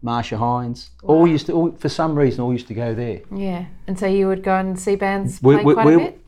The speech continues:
Speaker 1: for nothing, yeah.
Speaker 2: Yeah.
Speaker 1: It was abso-, it,
Speaker 2: For
Speaker 1: it was
Speaker 2: free?
Speaker 1: absolutely free. All you had to do, well, you didn't even have to buy a drink, but if you wanted to, you could buy a drink. It cost you absolutely nothing.
Speaker 2: Wow.
Speaker 1: And then straight after that, we used to go down to Underneath, which was called the Tavern.
Speaker 2: Mm-hmm.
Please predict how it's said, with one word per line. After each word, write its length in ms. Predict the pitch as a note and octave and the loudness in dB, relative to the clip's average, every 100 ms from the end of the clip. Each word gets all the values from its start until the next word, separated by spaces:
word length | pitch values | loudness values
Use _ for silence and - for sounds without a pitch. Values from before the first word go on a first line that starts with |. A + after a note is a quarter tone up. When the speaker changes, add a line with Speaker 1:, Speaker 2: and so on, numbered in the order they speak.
| _ - | _ -4
Speaker 1:
for 100 | D3+ | 2
nothing, 300 | G3+ - C3+ | 2 2 2
yeah. 320 | C4+ G4 - G3+ | 4 4 -2 0
Speaker 2:
Yeah. 120 | A3 | 2
Speaker 1:
It 60 | E3 | 4
was 120 | F3+ | 4
abso-, 360 | F3 - - - | 0 -2 -4 0
it, 180 | E3+ | 0
Speaker 2:
For 60 | - - E3+ | -2 0 4
Speaker 1:
it 40 | E3 | 4
was 80 | - | 4
Speaker 2:
free? 80 | |
Speaker 1:
absolutely 540 | F3 F3 - E3 D#3 C#3+ | 4 2 4 4 4 0
free. 300 | - B2+ G#2 | 0 0 4
All 180 | B2+ D3 | 4 4
you 80 | |
had 100 | D3+ | 2
to 60 | C#3 | 2
do, 260 | C3+ C#3+ D3 | 2 2 2
well, 120 | A2 | 0
you 60 | G#2+ | 0
didn't 180 | B2+ A2 | -2 -2
even 120 | G#2 | -4
have 140 | G2+ | -6
to 60 | F#2+ | -6
buy 220 | G#2 G#2 | -2 -2
a 40 | F#2+ | -2
drink, 320 | A#2+ G#2+ C3 | -4 -6 -6
but 100 | G#2 | -8
if 100 | G#2+ | -6
you 80 | G#2 | -4
wanted 200 | A#2+ A2+ | -2 -4
to, 80 | A2+ | -8
you 60 | G2+ | -10
could 120 | G2 | -4
buy 160 | G#2+ | -2
a 40 | G#2+ | -2
drink. 280 | A#2+ B2 - | -4 -8 -8
It 80 | |
cost 260 | - A#2+ - | -4 -6 -2
you 80 | G#2+ | -4
absolutely 480 | A2 - G#2+ F2+ G2 | -4 -6 -6 -4 -6
nothing. 340 | G2 G2 - | -8 -10 -16
Speaker 2:
Wow. 520 | G3 G3 F#3+ F3+ E3 D#3 - - - | -10 -8 -6 -8 -10 -18 -20 -12 -2
Speaker 1:
And 160 | A2 | 2
then 300 | B2 A#2+ A#2+ - - - _ _ _ | 4 2 -2 -10 -20 -20 _ _ _
straight 360 | - - C3 B2+ | -4 2 4 6
after 320 | B2 A#2 G#2+ | 4 0 0
that, 380 | A2+ A2 C#3 - _ _ | 2 2 0 -10 _ _
we 80 | A2+ | -4
used 140 | A2+ - | -2 -2
to 60 | |
go 200 | A2 G#2+ | 0 2
down 200 | G#2+ A2 A2 | 2 0 -2
to 140 | - | 0
Underneath, 460 | A2+ G2+ G#2 C#3 - | 2 2 2 -2 -4
which 180 | G2 G#2 | -10 -10
was 80 | |
called 220 | - A2 G2+ | -6 -4 -4
the 40 | |
Tavern. 400 | G2 A#2+ F#2 E2 - - - | -6 -8 -6 -10 -16 -20 -14
Speaker 2:
Mm-hmm. 160 | F3+ | -12